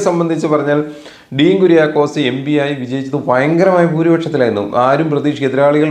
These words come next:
പോലും പ്രതീക്ഷിക്കാത്ത അത്ര വോട്ടിനാണ് ശരിക്കും, ആ, ഡീൻ കുര്യാക്കോസ് വിജയിച്ചത്. അതേ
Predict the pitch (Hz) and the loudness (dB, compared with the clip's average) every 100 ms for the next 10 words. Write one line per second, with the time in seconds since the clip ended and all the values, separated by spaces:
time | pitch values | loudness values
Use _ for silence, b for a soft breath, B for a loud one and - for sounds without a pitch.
0 | 151 147 151 151 B B 131 135 151 151 | 0 0 -2 -6 B B 0 2 0 0
1 | 156 143 143 135 - 151 139 139 139 147 | -2 0 0 -2 0 0 2 0 0 0
2 | 139 131 127 131 123 147 147 131 127 127 | 0 -2 -4 -4 -4 -6 -4 -2 0 2
3 | 123 117 - 131 143 151 131 127 127 123 | 2 2 0 0 2 2 2 2 0 0
4 | 151 117 107 101 90 - B B B - | 0 0 -2 -2 -2 -2 B B B -4
5 | 123 151 | 0 2